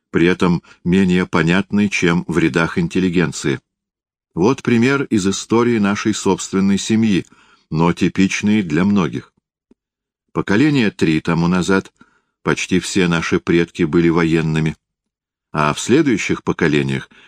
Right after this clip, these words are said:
военных, наоборот, было очень мало. При этом интеллигентского отталкивания от армии у нас не было. Как сейчас помню ответ моего отца,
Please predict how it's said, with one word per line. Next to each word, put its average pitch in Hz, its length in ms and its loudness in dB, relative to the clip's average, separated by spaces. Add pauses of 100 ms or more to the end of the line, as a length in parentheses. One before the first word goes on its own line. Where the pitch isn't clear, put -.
(140)
военных, 92 600 0
наоборот, 71 560 -2
было 110 300 2
очень 80 520 -2
мало. 71 420 -2 (1040)
При - 80 2
этом 98 460 2 (340)
интеллигентского 101 1200 2 (460)
отталкивания 80 880 0
от 82 140 -4
армии 69 440 -2
у 76 80 -6
нас 92 300 -2
не 73 180 -2
было. 69 280 -4 (1040)
Как 135 200 0
сейчас - 520 -2
помню 101 380 2
ответ 92 340 -2
моего 82 320 2
отца, 78 520 -4